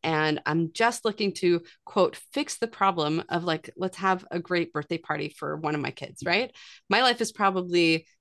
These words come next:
chaotic, super busy. I'm all over the place. What I need is not somebody who's chaotic, super busy, and <laughs> all over the place. I need the exact opposite. I need to know that I'm gonna be in good hands. And so, you know, if I'm thinking about, <clears throat> if that is the case for your audience,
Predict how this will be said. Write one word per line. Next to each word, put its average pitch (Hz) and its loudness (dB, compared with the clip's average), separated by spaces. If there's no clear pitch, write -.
chaotic, 254 4
super - -8
busy. 226 2
I'm 185 2
all 190 4
over 190 2
the 185 -2
place. 180 0
What 190 4
I 220 6
need 226 2
is 180 0
not 185 2
somebody 175 -2
who's 165 -2
chaotic, 160 -6
super - -10
busy, 156 -2
and 104 0
<laughs> - -
all 220 2
over 170 -8
the 247 6
place. 226 2
I 240 2
need 262 2
the 233 2
exact 214 0
opposite. 190 0
I 185 2
need 226 2
to 226 -2
know 190 4
that 180 2
I'm 180 2
gonna 185 4
be 175 4
in 170 2
good 165 0
hands. 160 -2
And 202 4
so, 190 6
you 233 2
know, 220 6
if 208 2
I'm 220 2
thinking 262 -2
about, 202 2
<clears throat> - -16
if - 0
that 240 4
is 254 4
the 214 2
case 190 -2
for - -6
your 170 0
audience, - -2